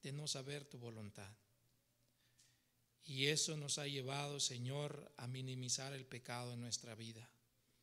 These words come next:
Pensamos que estamos bien, Señor, delante de ti y ni siquiera te conocemos. Ayúdanos, Padre, para que podamos conocerte.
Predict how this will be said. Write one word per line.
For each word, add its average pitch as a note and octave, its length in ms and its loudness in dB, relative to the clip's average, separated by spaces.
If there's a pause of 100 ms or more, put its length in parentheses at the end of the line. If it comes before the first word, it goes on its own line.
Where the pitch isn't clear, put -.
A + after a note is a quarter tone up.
(200)
Pensamos F3+ 640 8
que G#3 120 4
estamos F3+ 480 4
bien, G#3 340 6
Señor, F#3 400 4
delante F#3 420 4
de E3 120 2
ti G#3 360 2 (420)
y D#3+ 100 0
ni D3 100 2
siquiera C3+ 500 0
te B2+ 140 -10
conocemos. A2 1120 -4 (800)
Ayúdanos, G#3 800 8
Padre, F3+ 400 4
para D3+ 260 -2
que D3+ 120 -2
podamos D#3+ 560 2
conocerte. C#3+ 840 0